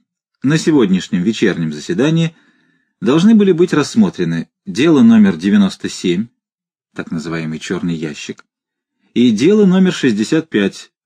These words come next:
гражданина Долгоносикова, Н П, называющего себя телепатом и спиритом. Кроме того, на вечернем заседании предполагалось дорассмотреть дело номер два о птеродактиле по кличке Кузьма.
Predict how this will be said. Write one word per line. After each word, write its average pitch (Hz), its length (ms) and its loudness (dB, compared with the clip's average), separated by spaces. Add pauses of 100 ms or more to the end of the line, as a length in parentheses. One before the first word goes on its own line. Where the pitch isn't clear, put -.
гражданина 107 640 0
Долгоносикова, 95 960 -4
Н 131 240 -4
П, 139 300 -6 (640)
называющего 123 580 2
себя 110 240 0
телепатом 151 800 -2 (100)
и 143 200 -2
спиритом. 92 720 -6 (1300)
Кроме 110 260 2
того, 101 240 0
на 95 100 2
вечернем 95 460 -2
заседании 104 520 -2
предполагалось 95 880 -6
дорассмотреть 117 760 -2
дело 90 260 -2
номер 82 280 -4
два 120 380 -6 (480)
о 90 80 -8
птеродактиле 131 640 -4
по 87 120 -10
кличке 107 380 -6
Кузьма. 80 480 -4